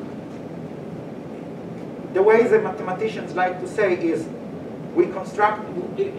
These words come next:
not invariant preserving structure, you want to say we constructed a morphism.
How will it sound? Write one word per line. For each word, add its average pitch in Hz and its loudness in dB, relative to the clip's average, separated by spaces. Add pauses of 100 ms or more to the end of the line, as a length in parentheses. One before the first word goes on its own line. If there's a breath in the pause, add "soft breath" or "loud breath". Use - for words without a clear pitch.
(120)
not 247 2
invariant 196 2
preserving 180 2
structure, 220 2
you 160 -2
want 175 0
to 175 -2
say 185 2
we 175 2
constructed 175 0
a 156 2
morphism. - 2